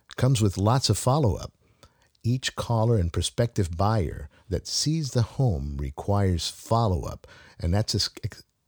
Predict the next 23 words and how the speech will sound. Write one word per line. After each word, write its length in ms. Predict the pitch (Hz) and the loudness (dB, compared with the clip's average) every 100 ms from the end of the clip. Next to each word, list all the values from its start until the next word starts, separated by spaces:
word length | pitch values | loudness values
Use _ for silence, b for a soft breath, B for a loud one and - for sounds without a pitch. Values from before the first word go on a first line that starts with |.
| - | -8
just 180 | 123 - | -2 2
an 100 | 160 | 4
essential 680 | 95 - - 147 180 - 98 | 4 2 2 2 2 2 -2
part 420 | - 131 117 - B B B B B | 0 0 2 0 B B B B B
of 140 | 90 | 0
successfully 800 | - - - 131 131 139 120 92 | 0 0 0 2 2 2 2 2
and 180 | 78 - | 0 -2
quickly 480 | - 151 98 80 - _ - | -2 -2 -2 -4 -6 _ -8
selling 420 | - 120 127 110 | -2 2 4 4
your 120 | 98 | 4
home, 400 | 73 107 64 69 - B B B B B | 2 0 -2 -6 -10 B B B B B
and 180 | 98 95 | 0 2
it 140 | 92 _ - | 0 _ -18
turns 400 | - 151 170 110 | -4 0 2 4
into 260 | 110 101 92 | 4 4 2
a 60 | |
double-edged 640 | 82 107 113 104 101 98 | 2 2 4 4 4 2
sword. 540 | - - 117 - - - b b b - | 0 0 0 0 -4 -14 b b b -2
On 200 | 85 87 | 2 4
one 180 | 123 | 4
hand, 320 | 104 76 69 71 | 4 2 0 -2
we 160 | 82 | 0
know 320 | 90 110 131 | 2 2 0